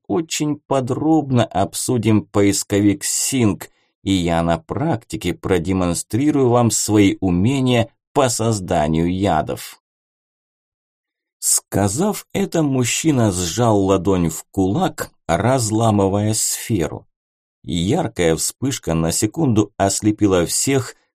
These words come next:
находящихся в радиусе пары километров от хозяина зимнего сада – а когда зрение вернулось к ним, они обнаружили, что парящий возле протектора вей-практик пропал.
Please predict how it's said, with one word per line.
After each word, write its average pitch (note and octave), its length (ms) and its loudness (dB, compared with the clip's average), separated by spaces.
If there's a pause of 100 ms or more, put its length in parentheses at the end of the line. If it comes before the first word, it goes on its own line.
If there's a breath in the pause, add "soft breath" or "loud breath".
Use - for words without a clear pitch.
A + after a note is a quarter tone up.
находящихся A2+ 1040 0
в F#2+ 120 0
радиусе A2 680 2 (100)
пары G#2 300 2
километров G#2 720 0
от F#2+ 180 0
хозяина G2 680 0
зимнего G2 500 0
сада – F#2 580 -2 (380 soft breath)
а F2+ 160 -2
когда C#3+ 400 0
зрение C#3 500 2
вернулось A2+ 600 2
к - 60 -14
ним, C#3+ 280 0
они G#2+ 300 2
обнаружили, D3+ 760 0 (300 soft breath)
что - 300 -4
парящий D#3+ 640 -2
возле B2+ 400 2
протектора G2+ 840 -2
вей-практик C#3+ 1120 -2 (220)
пропал. G#2 800 -2